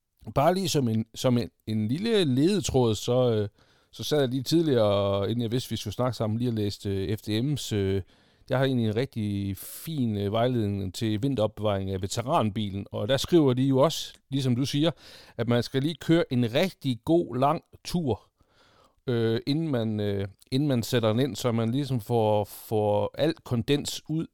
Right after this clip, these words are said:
af, øh, motor og udstødningen, så der ikke kan stå og ruste og fylde tanken helt op, så der ikke dannes rust i, i benzintanken. Man må sige, de, øh,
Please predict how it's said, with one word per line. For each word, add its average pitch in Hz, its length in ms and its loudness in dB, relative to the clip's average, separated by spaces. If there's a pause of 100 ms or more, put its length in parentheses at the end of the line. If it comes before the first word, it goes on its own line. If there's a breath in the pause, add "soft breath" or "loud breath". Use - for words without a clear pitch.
(140)
af, 131 260 2 (280)
øh, 107 60 -2 (640)
motor 131 480 0
og 104 260 0
udstødningen, 104 640 0
så 117 140 -2
der 107 80 0
ikke 131 120 -8
kan 123 100 -8
stå 131 160 2
og 101 80 2
ruste 131 280 0
og 104 100 -2
fylde 104 240 -4
tanken 135 500 -6 (160)
helt 165 280 -4
op, 127 220 2
så 123 120 -4
der 110 60 -2
ikke 135 200 -6
dannes 110 320 -2
rust 131 280 -6
i, 110 220 -4 (680)
i 113 100 -6
benzintanken. 113 880 -2
Man 110 100 2
må 107 60 2
sige, 131 260 -4
de, 175 220 2
øh, 123 120 6